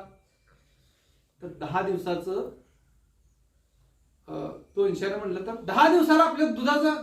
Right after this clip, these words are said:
चाळीस लिटरचं पैसे किती होतात? दोन हजार रुपये अनुदानाचं,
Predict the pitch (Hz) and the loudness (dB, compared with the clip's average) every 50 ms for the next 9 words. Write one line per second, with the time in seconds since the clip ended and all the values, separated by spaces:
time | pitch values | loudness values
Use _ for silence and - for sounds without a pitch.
0 | - - - 285 277 269 269 254 269 262 - 294 285 294 285 277 - - 294 - | -12 -10 -4 -4 -2 -2 -2 -4 -4 -4 -4 -4 -2 -2 -2 -2 -2 -2 -2 -4
1 | 277 277 269 269 254 254 262 262 262 269 262 262 - - - _ _ _ 151 139 | -4 -2 -2 -2 -2 -2 0 -2 -2 -2 -4 -8 -12 -16 -20 _ _ _ -18 -12
2 | 139 151 233 262 254 226 214 196 196 180 160 139 - 131 131 - - - _ _ | -4 0 2 2 4 4 2 0 0 0 0 -4 -6 -8 -10 -12 -16 -20 _ _
3 | _ - 233 254 285 285 - - 175 160 156 147 - | _ -6 -4 0 2 4 4 4 2 0 -4 -8 -12